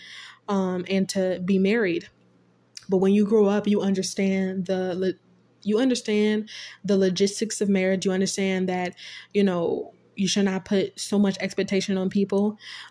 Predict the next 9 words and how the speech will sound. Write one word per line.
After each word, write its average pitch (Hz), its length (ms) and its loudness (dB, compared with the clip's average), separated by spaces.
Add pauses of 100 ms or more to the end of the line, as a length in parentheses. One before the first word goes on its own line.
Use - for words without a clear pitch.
Um, 185 360 -2
obviously, 202 680 2 (1000)
marriage 202 560 2
was 196 180 2
given 196 260 2
by 190 180 0
God. 185 500 -4 (380)
Marriage, 196 680 2 (100)
um, 190 580 -2